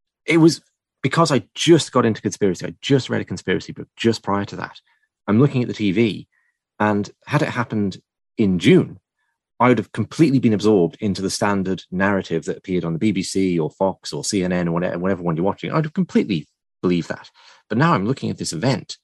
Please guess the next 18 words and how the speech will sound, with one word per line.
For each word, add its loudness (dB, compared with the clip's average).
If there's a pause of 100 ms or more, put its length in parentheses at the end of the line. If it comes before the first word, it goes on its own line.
(520)
and 0
beyond 2
the 4
human 0
tragedy, -4
I'm, -4
I'm -2
struck -2
by 0
the 2
fact -6
that -8 (240)
this 0
is -2 (460)
big, 0
that 0
this -2
is, -4